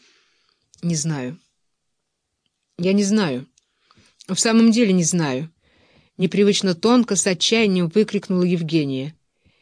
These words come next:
и принялась нарочито раскачиваться взад и вперёд, стукаясь головой о зеркало.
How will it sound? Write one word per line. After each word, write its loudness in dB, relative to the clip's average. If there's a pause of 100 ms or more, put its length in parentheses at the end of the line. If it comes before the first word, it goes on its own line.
(240)
и -2
принялась 0
нарочито -2
раскачиваться -2
взад -2
и -2
вперёд, 2
стукаясь 0
головой 2
о -2
зеркало. -4